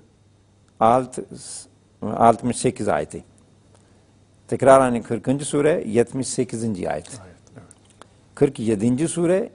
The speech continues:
Speaker 1: yirmi sekizinci ayet. Altıncı sure, altmış birinci ayeti. Ee,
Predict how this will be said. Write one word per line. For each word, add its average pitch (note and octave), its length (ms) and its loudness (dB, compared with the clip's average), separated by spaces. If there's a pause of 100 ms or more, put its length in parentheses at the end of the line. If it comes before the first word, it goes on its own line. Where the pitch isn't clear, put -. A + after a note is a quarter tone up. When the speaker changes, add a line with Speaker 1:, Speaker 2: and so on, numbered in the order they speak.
(140)
Speaker 1:
yirmi A#2+ 340 -2
sekizinci G2+ 600 -4
ayet. C#2 160 -8 (1900)
Altıncı B2+ 640 0
sure, D#3 380 0
altmış A#2+ 600 0 (500)
birinci G2 420 -4
ayeti. B2 400 -2 (920)
Ee, G#2+ 320 -2